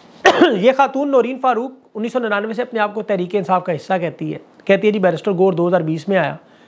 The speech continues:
खान ने उसको चेयरमैन लगाया, मुझे क्यों नहीं लगाया, मुझे क्यों निकाला?" इसका भी वही छोटा सा पार्ट है एक। अब साफ़ी इसमें कहते हैं, खुद रोते हुए कह रहा था कल कि "जी, नौरीन बल्ला नहीं मांग रही, नौरीन तो कहती है पार्टी में साफ शफाफ इंतखाबात करो, इंटर पार्टी की हम ही है, नौरीन ने बल्ला नहीं मांगा,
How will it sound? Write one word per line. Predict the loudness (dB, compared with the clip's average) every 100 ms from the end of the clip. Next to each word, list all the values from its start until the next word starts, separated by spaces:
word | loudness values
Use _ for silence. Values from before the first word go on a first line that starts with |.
| -2
खान | 2 2
ने | 2
उसको | -2 -2
चेयरमैन | 0 2 2
लगाया, | 2 2
मुझे | 0 -2
क्यों | -4 -2
नहीं | -2
लगाया, | -4 -4 -8 _ _ -20 -20 -20 -20 -20 2
मुझे | 4 6 4
क्यों | 2 -2
निकाला?" | 2 0 0 -6 -6
इसका | -4 0 0
भी | 2
वही | -2
छोटा | -2 -2 -2
सा | -2
पार्ट | -2 -2
है | -4
एक। | -12 -18 _ -20 -20 -20 0
अब | 0
साफ़ी | 2 2 4 4 2
इसमें | 4 2
कहते | 2 2
हैं, | 0
खुद | 0 4
रोते | 4 4
हुए | -2 -2
कह | 0
रहा | 0
था | -4
कल | -8 -10 -12 _ _ _ -6
कि | -2
"जी, | 2
नौरीन | 2 2 0
बल्ला | 2 2
नहीं | 0
मांग | 0 0 0
रही, | -2
नौरीन | -2 -4 -2
तो |
कहती | 0 0 0
है |
पार्टी | 2 2 2
में | -6
साफ | -2 0 0 -2
शफाफ | -4 -4
इंतखाबात | -4 -6 0 2 2
करो, | 0 -2
इंटर | 0 -2
पार्टी | 0 0 -2
की | -4
हम | -4 -2 -2
ही | -2
है, | -4 -4
नौरीन | -4 0
ने | 0
बल्ला | 2 2 2
नहीं | 0
मांगा, | 0 -2 -6